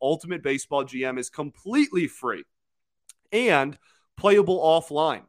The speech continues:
You can play on the go as you want, when you want to. Once the game is downloaded, you don't need Wi-Fi to play.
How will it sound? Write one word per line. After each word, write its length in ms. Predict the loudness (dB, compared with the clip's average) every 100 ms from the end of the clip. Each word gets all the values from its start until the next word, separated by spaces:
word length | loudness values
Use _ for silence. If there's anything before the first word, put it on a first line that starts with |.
| -18
You 80 | -14
can 100 | -10
play 300 | 0 2 2
on 100 | 0
the 80 |
go 280 | 2 4 4
as 340 | 2 0 0 -4
you 100 | -4
want, 320 | -2 -2 -2
when 240 | -4 -4
you 140 | -6 -4
want 300 | 0 -2 -4
to. 260 | -10 -10 _ _ 0
Once 240 | 0 0
the 100 | -2
game 240 | -2 0
is 140 | -4 -2
downloaded, 580 | 0 2 0 0 -2 -6
you 200 | -10 -6 0
don't 280 | 0 0
need 180 | -6 -6
Wi-Fi 580 | -4 0 0 0 -2 -2
to 80 | -4
play. 320 | -4 -4